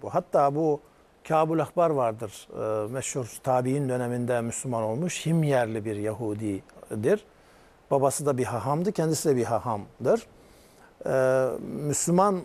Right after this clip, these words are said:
olacak ama babası Müslümanlığını engellemek için, e, kitaplarını, Peygamberimizin müjdelendiği kitapları bir sandukaya koyuyor ve ağzında mühürlüyor. "Bunu," diyor, "ben,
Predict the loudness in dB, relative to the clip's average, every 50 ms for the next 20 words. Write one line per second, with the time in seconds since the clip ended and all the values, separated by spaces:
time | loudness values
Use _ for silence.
0 | -6 -4 0 2 2 2 4 2 2 2 2 0 0 2 0 2 2 2 4 4
1 | 2 2 2 4 4 6 6 4 2 -2 -12 _ _ _ _ _ _ -12 -8 -8
2 | -6 -6 -4 -2 0 0 2 2 0 0 0 0 0 0 2 2 2 2 2 2
3 | 0 -2 -4 -4 -4 -4 -2 -4 -6 -8 -14 _ _ _ -4 0 0 2 2 0
4 | 0 -4 -8 -14 -14 -2 0 0 0 2 2 0 2 2 0 -2 -2 -4 -4 -6
5 | -4 -4 -2 0 0 0 0 0 0 0 0 0 0 -2 -2 -2 0 0 0 0
6 | 0 0 -2 -2 -4 -2 -2 -2 -2 0 0 0 0 2 2 0 0 -2 0 -2
7 | -2 0 0 0 -2 -2 -2 0 0 2 2 2 2 0 0 0 2 4 4 4
8 | 4 4 0 -6 -14 _ -20 -20 -20 -20 -20 _ -20 _ _ 0 4 4 4 4
9 | 4 2 0 0 0 0 0 0 0 0 2 2 2 2 2 2 0 0 2 2
10 | 2 2 2 2 0 0